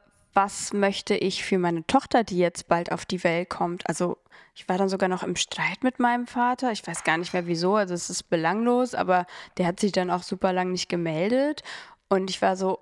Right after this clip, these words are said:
„Hä, aber sag ich dem jetzt Bescheid, wenn ich Malea bekomme oder sag ich gar nichts? Also wie mache ich das denn jetzt?“ Also ich war so überfordert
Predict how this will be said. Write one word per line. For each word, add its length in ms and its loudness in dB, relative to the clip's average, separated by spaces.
„Hä, 260 -2
aber 180 0
sag 220 -2
ich 140 -6
dem 140 0
jetzt 160 -4
Bescheid, 540 -2
wenn 120 2
ich 160 -8
Malea 380 0
bekomme 440 2
oder 180 0
sag 240 0
ich 160 -10
gar 320 0
nichts? 520 0
Also 200 -6
wie 80 0
mache 360 0
ich 140 -6
das 220 -8
denn 180 2
jetzt?“ 400 -4
Also 100 0
ich 140 -4
war 100 4
so 280 -2
überfordert 1120 0